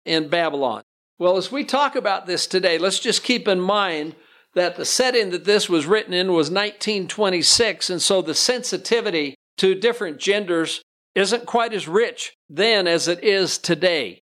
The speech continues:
But in being true to George Clausen's story, I'm gonna go ahead and tell it as he shared it. It starts with Banzer and Kobe, who is meeting with Arcad,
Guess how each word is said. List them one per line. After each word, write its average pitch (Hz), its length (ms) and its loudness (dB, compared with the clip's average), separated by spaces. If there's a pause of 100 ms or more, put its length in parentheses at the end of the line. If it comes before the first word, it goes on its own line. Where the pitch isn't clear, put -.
(120)
But 190 180 0
in 220 180 0
being 247 280 2
true 233 580 4
to 202 500 4 (200)
George 214 340 2
Clausen's 202 920 -2
story, 185 640 0
I'm 175 160 -2
gonna 220 140 -2
go 202 180 2
ahead 180 560 2
and 175 480 -2 (220)
tell 233 200 2
it 233 120 0
as 196 220 0
he 196 420 -6 (180)
shared 147 360 2
it. 104 140 -12 (340)
It 233 180 0
starts 269 440 0
with 208 360 0
Banzer 226 680 2
and 175 200 -4
Kobe, 190 640 -2 (240)
who 214 120 4
is 180 140 2
meeting 240 380 0
with 220 280 2
Arcad, 156 560 -2